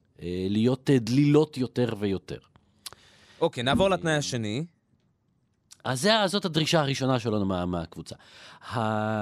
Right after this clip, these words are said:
Speaker 1: אה, הדרישה השנייה שלנו מהקבוצה היא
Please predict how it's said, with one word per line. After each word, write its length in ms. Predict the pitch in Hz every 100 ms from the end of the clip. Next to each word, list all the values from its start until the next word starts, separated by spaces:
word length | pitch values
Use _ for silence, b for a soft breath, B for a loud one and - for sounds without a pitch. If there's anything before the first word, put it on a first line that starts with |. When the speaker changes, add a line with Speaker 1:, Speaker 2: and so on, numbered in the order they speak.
| 107 104 98 -
Speaker 1:
אה, 160 | 104 101
הדרישה 420 | 92 95 101 - 214
השנייה 540 | 226 - 107 175 262
שלנו 320 | 214 139 104
מהקבוצה 560 | 95 92 98 92 117 151 B B B B - -
היא 280 | 208 202